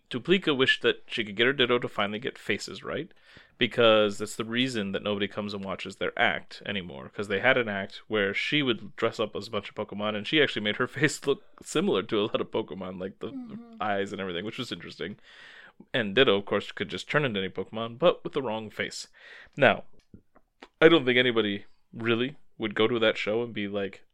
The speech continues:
Speaker 1: "Oh, your Ditto can't look just like another Pokemon?" 'Cause any Ditto can do that. And she's the more impressive part of the show anyway. So really, would nobody come to watch the show because Ditto can't get faces right? No, it doesn't make any sense. But that's the plot of the episode.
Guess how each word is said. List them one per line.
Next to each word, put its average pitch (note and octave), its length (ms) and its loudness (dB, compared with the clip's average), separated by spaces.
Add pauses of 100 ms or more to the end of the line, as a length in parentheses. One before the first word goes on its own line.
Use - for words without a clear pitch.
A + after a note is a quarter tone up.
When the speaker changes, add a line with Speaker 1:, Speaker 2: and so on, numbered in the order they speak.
(160)
Speaker 1:
"Oh, B2+ 240 6
your G2 180 -4
Ditto G#2 260 4
can't A2+ 340 -2
look G#2+ 240 -2
just - 280 -6
like G#2+ 200 -4
another G#2+ 240 -8
Pokemon?" C3+ 540 -8
'Cause C#3 220 2 (120)
any D3+ 160 2
Ditto G2+ 260 0
can G2+ 180 -10
do F2 140 -10
that. F2 220 -8 (320)
And A2+ 180 0
she's D3+ 240 -2
the B2 80 -2
more A2+ 200 2
impressive G#2+ 420 -4
part A2 180 2
of G2+ 80 -2
the G2+ 60 -2
show G#2 240 -2
anyway. G2 480 -2 (240)
So - 160 0
really, A2 320 4
would G#2 220 -4
nobody G#2+ 320 0
come A2 220 -6
to A2 60 -4
watch G#2+ 200 0
the A#2+ 80 -4
show A#2+ 220 0
because G#2+ 460 -4 (140)
Ditto G#2+ 220 2
can't A2+ 240 -2
get - 140 -6
faces C#3 400 -6
right? D#3 240 -2 (640)
No, B2+ 380 -2
it - 40 -8
doesn't C#3+ 220 4
make A2 120 4
any F#2+ 120 0
sense. - 240 -12
But - 360 6
that's C#3 160 0
the - 80 -12
plot F#2+ 240 -6
of - 60 -18 (320)
the A2+ 140 0
episode. - 400 -8